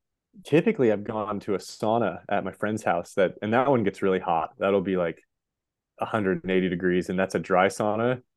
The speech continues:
But the steam room, I don't think it's as hot. Um, it didn't have a thermometer, but I just, I would just stay in there until my heart rate got to, like,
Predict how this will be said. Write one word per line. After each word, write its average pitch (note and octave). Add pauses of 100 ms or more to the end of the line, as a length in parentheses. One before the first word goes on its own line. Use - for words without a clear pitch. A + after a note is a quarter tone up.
(140)
But G2+
the G#2
steam C#3+
room, G#2 (480)
I B2+
don't D#3+
think C3
it's C3+
as G2
hot. G#2 (140)
Um, F2+ (880)
it A2+
didn't C3
have D3+
a C#3
thermometer, G2+
but F2
I G#2
just, -
I A#2+
would C3+
just -
stay G2+
in A2+
there G2
until F#2+
my F#2+
heart G2
rate F2
got F2
to, F#2
like, E2